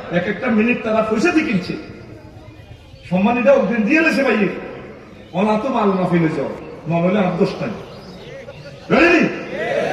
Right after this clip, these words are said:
নবীরে করাই দিছে, আয়না বলো। নবী কান্দি উঠছে, "আজরাইল,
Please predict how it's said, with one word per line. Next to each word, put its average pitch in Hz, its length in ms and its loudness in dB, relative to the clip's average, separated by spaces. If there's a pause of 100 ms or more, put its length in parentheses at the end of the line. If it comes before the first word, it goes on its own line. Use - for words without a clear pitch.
(440)
নবীরে 240 240 4
করাই 254 320 4
দিছে, 208 220 2 (600)
আয়না 175 260 2
বলো। 175 260 2 (920)
নবী 160 120 -4
কান্দি 175 280 0
উঠছে, 175 540 -4
"আজরাইল, 170 400 0